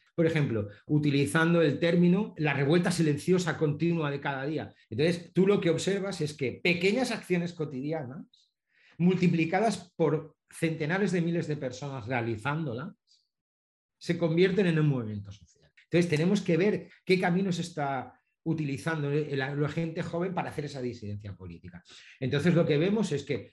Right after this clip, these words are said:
se introducen, en, por ejemplo, en asociaciones caritativas en, en,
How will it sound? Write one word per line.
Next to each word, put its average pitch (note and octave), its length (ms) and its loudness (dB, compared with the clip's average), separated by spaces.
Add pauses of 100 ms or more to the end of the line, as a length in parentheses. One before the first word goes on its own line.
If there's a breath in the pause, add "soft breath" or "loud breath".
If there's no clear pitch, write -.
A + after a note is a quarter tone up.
(140 loud breath)
se - 240 -2
introducen, C3+ 600 0
en, A#2+ 220 -6 (160 loud breath)
por C3 140 -6
ejemplo, C3 440 -4
en A#2+ 200 -6
asociaciones C3+ 540 -2
caritativas A#2+ 680 -2
en, A2+ 220 -6
en, G#2+ 440 -8